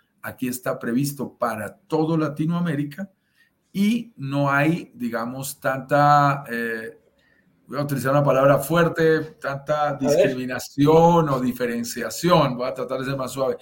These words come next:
Speaker 1: Tanta diferenciación por país, Lucelis. Aquí vamos es a
Speaker 2: Ujú.
Speaker 1: las personas. No se puede lanzar una generalización de un país. Y así como no se puede decir,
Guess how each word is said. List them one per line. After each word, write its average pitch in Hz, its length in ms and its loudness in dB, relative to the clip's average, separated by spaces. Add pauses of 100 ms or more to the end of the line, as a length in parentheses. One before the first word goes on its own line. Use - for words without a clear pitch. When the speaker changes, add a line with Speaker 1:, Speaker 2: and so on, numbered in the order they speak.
(200)
Speaker 1:
Tanta 139 240 -2
diferenciación 127 560 -4
por 127 160 -10
país, 110 340 -8
Lucelis. - 580 -18 (320)
Aquí 117 240 -4
vamos 151 260 0
es 143 140 -2
a - 20 0
Speaker 2:
Ujú. 135 100 0
Speaker 1:
las 113 140 -6
personas. 117 720 -8
No 143 160 -6
se 147 140 -8
puede 160 420 0
lanzar 135 460 -4
una 127 160 -10
generalización 113 800 -10
de 123 80 -8
un 113 120 -10
país. 165 480 -4 (320)
Y 131 220 -8
así 123 220 0
como 185 180 2
no 156 80 4
se 165 140 0
puede 165 220 6
decir, 156 360 4